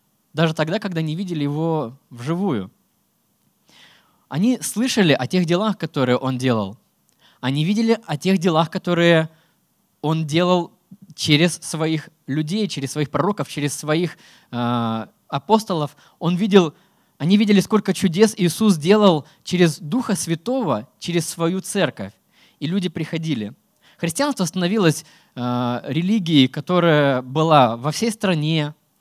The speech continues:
То есть многие цари становились христианами.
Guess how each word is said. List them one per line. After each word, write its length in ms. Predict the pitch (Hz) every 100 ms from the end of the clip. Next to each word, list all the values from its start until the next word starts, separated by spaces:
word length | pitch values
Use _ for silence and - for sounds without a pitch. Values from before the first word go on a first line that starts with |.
| _ _ _ _
То 80 | -
есть 200 | 165 -
многие 580 | 147 151 196 220 185 160
цари 460 | 135 170 151 220 - _ -
становились 560 | - 156 151 160 147 -
христианами. 720 | 147 139 156 139 113 98 101